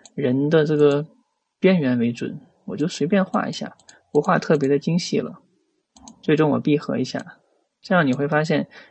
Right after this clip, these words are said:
你画的这个区域呢就是黑白的区域，你不画的地方就没有，所以在这些任意的效果中都可以呢去加蒙版。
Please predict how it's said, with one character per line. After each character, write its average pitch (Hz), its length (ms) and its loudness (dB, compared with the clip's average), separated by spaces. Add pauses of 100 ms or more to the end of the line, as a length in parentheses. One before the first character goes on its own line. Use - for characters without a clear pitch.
你 131 120 2
画 208 280 4
的 147 100 4
这 147 140 2
个 147 100 8
区 156 300 -2
域 151 100 0
呢 131 140 0
就 135 160 0
是 135 260 -4 (320)
黑 156 160 -2
白 113 180 -2
的 120 120 -2
区 127 240 -6
域， 120 100 -4
你 123 140 0
不 147 120 -2
画 202 220 2
的 156 100 2
地 147 140 -2
方 151 180 -4 (320)
就 147 140 2
没 117 200 0
有， 110 340 -4
所 143 200 -2
以 139 140 0 (240)
在 147 240 -2
这 143 100 0
些 147 280 0 (320)
任 165 260 4
意 135 80 2
的 139 100 2
效 143 300 0
果 123 160 -4
中 127 200 -4
都 139 180 2
可 135 160 -8
以 123 40 -6
呢 123 120 -8
去 - 180 -10
加 127 180 -6
蒙 113 200 -6
版。 123 260 -8